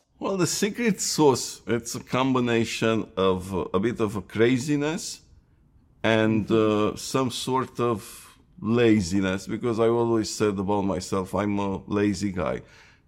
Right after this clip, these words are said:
Speaker 1: And in turn, being lazy helps because you tend to delegate. I'm not a control freak at all. I'm the opposite. I'm, for me, it's very easy to delegate. And also, it's very easy to trust people. I, I believe trust is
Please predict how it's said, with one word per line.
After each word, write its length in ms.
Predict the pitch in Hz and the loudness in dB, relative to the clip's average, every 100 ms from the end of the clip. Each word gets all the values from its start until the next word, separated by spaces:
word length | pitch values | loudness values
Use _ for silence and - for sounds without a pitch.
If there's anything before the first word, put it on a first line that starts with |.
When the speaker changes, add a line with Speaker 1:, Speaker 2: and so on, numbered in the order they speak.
| - | 0
Speaker 1:
And 180 | 127 135 | 0 4
in 220 | 139 131 | 4 6
turn, 460 | - 156 175 160 - _ _ 104 | 6 6 6 0 -10 _ _ 0
being 280 | 139 175 156 | 2 4 4
lazy 420 | 151 156 135 143 131 | 4 2 0 -2 -2
helps 320 | 139 120 104 - | 2 2 0 -4
because 400 | 113 143 143 - - _ _ | -2 0 0 -2 -20 _ _
you 200 | - 123 | 0 2
tend 380 | 160 - 147 147 | 2 4 4 2
to 80 | 139 | 0
delegate. 680 | 117 120 104 92 80 76 95 | 4 6 6 4 -2 -2 0
I'm 180 | 110 | 2
not 280 | 131 139 135 | 4 2 2
a 80 | 127 | -6
control 500 | - 113 110 113 104 | 0 0 0 0 0
freak 400 | - 101 98 92 | -2 -4 -2 -2
at 160 | 90 - | -4 -2
all. 180 | 76 | -4
I'm 220 | 92 110 98 | -2 0 2
the 140 | 107 | 4
opposite. 580 | 101 92 76 73 - 92 | 4 2 -6 -10 -6 2
I'm, 280 | 117 117 - - | 2 2 -4 -10
for 240 | - 117 | -2 0
me, 220 | 131 139 | 2 2
it's 220 | 135 113 117 | 2 -2 -2
very 280 | 123 120 | 0 2
easy 380 | 117 110 98 104 | 2 -2 -2 -4
to 240 | 98 104 95 | -4 -6 -4
delegate. 640 | 92 98 90 90 90 73 - - - _ | 0 0 0 -4 -4 -6 -10 -20 -20 _
And 140 | - 139 | -2 0
also, 260 | 180 - | 0 0
it's 140 | 170 139 | 0 0
very 220 | 160 165 | 2 2
easy 240 | 160 156 | 2 0
to 160 | 156 131 | -4 -4
trust 440 | - 139 127 - | 2 2 2 -2
people. 400 | - 80 - - - _ _ _ _ _ _ _ | -8 -8 -10 -16 -18 _ _ _ _ _ _ _
I, 120 | - - | -4 0
I 120 | 117 | 2
believe 440 | 170 202 202 - - | 2 2 2 0 0
trust 400 | 147 170 - 147 | 2 2 0 -2
is 440 | 131 107 - - | -2 -2 -8 -12